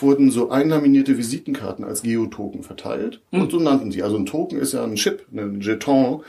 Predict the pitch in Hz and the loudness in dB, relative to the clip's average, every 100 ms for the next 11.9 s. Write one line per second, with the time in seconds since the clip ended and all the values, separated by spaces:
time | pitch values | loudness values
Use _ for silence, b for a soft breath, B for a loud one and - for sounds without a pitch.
0 | B B - 127 - 175 160 107 92 92 | B B -4 -2 0 2 2 2 -4 -8
1 | 87 87 90 - 214 - - - 170 - | -8 -8 -6 -6 -6 -6 -8 -6 -6 -8
2 | - 151 151 156 156 - 143 139 120 135 | -6 -6 -6 -6 -6 -6 -4 -4 -6 -6
3 | 135 - 135 - 127 139 131 131 - B | -6 -6 -8 -6 -6 0 0 0 -6 B
4 | B B B - 131 131 127 - 120 117 | B B B -4 0 2 0 -2 0 0
5 | 117 113 110 110 _ _ _ - 110 117 | 0 -2 -4 -10 _ _ _ -2 2 2
6 | 101 117 - - 92 85 - - _ 92 | 4 2 0 -4 -6 -6 -10 -18 _ -16
7 | 90 92 - 80 90 B B B 131 131 | -14 -16 -16 -20 -20 B B B 0 2
8 | 156 156 180 170 - 135 107 151 220 - | 2 0 -2 -4 -2 0 0 -2 -2 -2
9 | 156 156 151 127 120 104 - 135 185 185 | -2 0 0 2 0 0 -2 -2 0 -2
10 | - - 131 143 135 113 113 131 113 117 | -4 -6 -4 -4 -2 -4 -4 -6 -4 -4
11 | 135 - 120 - 117 123 135 147 | -4 -4 -8 -8 -8 -8 -4 -4